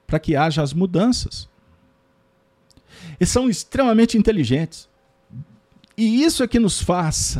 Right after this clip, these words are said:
aqui na Terra, Kardec explica isso aqui. Não é opinião do Casalberto, não, tá bom? Graças a Deus. Porque eu fico também absurdado.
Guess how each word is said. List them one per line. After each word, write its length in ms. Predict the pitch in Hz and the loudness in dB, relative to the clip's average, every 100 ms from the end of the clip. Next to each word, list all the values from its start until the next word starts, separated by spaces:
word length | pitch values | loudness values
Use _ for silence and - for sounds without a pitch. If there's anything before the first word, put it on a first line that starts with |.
| - | -8
aqui 240 | - 170 | 0 2
na 120 | 131 | 2
Terra, 440 | 90 - 180 131 - _ _ _ _ _ | -2 -2 0 0 -4 _ _ _ _ _
Kardec 360 | 156 135 139 | -2 0 -2
explica 360 | - - 254 320 | -2 -6 -8 -8
isso 100 | - | -12
aqui. 220 | 190 - - _ _ _ _ _ _ _ _ _ - | -10 -10 -12 _ _ _ _ _ _ _ _ _ -8
Não 100 | 135 | -8
é 20 | |
opinião 360 | 135 160 139 135 | -4 -2 0 0
do 80 | |
Casalberto, 640 | - 131 123 127 113 120 - | 0 -4 -2 -2 -2 -2 -4
não, 120 | 107 | -8
tá 140 | 107 98 | -8 -4
bom? 220 | 160 180 _ _ _ _ _ _ _ _ _ - - | -4 -6 _ _ _ _ _ _ _ _ _ -20 -4
Graças 420 | 104 107 127 135 | 0 0 0 -2
a 80 | 170 | -2
Deus. 540 | 202 127 127 - - - _ _ _ _ - - _ _ _ _ | -2 -4 -4 -6 -18 -20 _ _ _ _ -8 -8 _ _ _ _
Porque 320 | - 131 - | 0 2 2
eu 80 | 175 | -2
fico 380 | - - 185 - | -2 -4 -6 -6
também 440 | - 131 120 175 | -6 -4 -2 -2
absurdado. 960 | 190 196 - 170 95 101 139 160 147 | -4 -6 -2 -2 -2 -4 -4 -4 -8